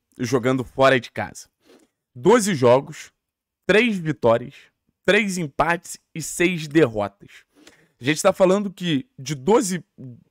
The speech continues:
po-, doze jogos, o Atlético ele fez doze pontos. Então, é como se fosse um empate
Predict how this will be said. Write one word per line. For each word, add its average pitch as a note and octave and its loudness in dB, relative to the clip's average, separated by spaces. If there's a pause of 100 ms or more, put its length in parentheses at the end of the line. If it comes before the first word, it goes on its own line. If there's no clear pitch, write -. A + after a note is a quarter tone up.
(100)
po-, D3+ 0
doze C3+ 0
jogos, B2+ 0
o A#2 2
Atlético C3 0
ele B2+ -6
fez D3+ -6
doze D#3+ 0
pontos. - -12 (520)
Então, D#3+ 0 (440)
é C#3 0
como F#3 -8
se E3 -8
fosse G3 -2 (220)
um G#3+ -2
empate G3+ -2